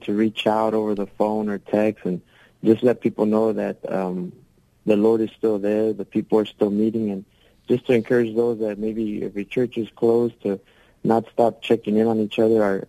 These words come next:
church went through that season, and we were able to stream live, but then slowly, little by little, we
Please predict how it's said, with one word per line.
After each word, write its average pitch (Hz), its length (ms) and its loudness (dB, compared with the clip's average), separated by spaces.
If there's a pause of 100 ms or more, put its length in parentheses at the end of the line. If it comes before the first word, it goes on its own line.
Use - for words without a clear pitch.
church - 400 0
went 113 240 2
through 110 120 0
that 104 160 0 (120)
season, 117 400 0
and 98 180 -6 (460)
we 98 500 -2 (200)
were 101 160 6
able 107 240 6
to 95 440 0 (540)
stream 117 320 4
live, 113 320 4
but 110 160 -2
then 104 240 0 (100)
slowly, 113 420 0
little 110 300 2
by 104 180 -4
little, 107 300 -2
we 98 240 -10